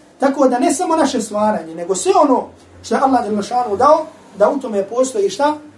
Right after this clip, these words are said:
Da u tome postoji mudrost. Zatim druga stvar, od tri stvari u ovom drugom uvodu,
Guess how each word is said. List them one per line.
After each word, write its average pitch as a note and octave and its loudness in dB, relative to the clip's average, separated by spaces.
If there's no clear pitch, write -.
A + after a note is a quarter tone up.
Da F#3+ -6
u A3 -10
tome G3 -8
postoji G3 -4
mudrost. D3+ -16
Zatim C#4 2
druga C4 4
stvar, B3 2
od G3 -2
tri C4+ 2
stvari G3+ 0
u F3 -8
ovom F3+ -4
drugom G3 -2
uvodu, B3+ 0